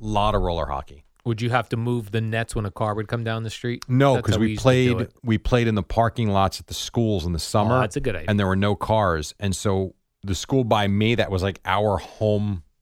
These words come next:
Speaker 1: ice. <laughs> And then we had another group of friends where we went about a mile away.
Speaker 2: An away game?
Speaker 1: We did. We had a, we had a full schedule and everything. There were three teams with three different school lots.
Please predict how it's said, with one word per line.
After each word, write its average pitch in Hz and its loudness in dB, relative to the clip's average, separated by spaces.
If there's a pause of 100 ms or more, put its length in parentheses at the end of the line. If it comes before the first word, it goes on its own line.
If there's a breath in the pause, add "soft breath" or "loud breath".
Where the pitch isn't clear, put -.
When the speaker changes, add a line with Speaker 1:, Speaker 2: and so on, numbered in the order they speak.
(120)
Speaker 1:
ice. 107 -6 (180)
<laughs> 117 -6 (580 soft breath)
And 120 0
then 113 0
we 107 0
had 107 0
another 107 0
group 110 -6
of 98 -10
friends 110 -4
where 92 -4
we 92 -4
went 95 -4
about 87 -4
a 85 -4
mile 98 -2
away. 98 -4
Speaker 2:
An 143 0
away 110 -2
game? 113 -4 (160)
Speaker 1:
We 123 2
did. 143 2
We 107 -2
had 110 0
a, 101 -2 (100)
we 123 2
had 127 2
a - -2
full 143 2
schedule 147 0
and 139 2
everything. 101 0
There 85 -4
were 87 -4
three 117 -6
teams 107 -6
with - -14
three 98 -10
different 95 -10
school 107 -6
lots. 90 -4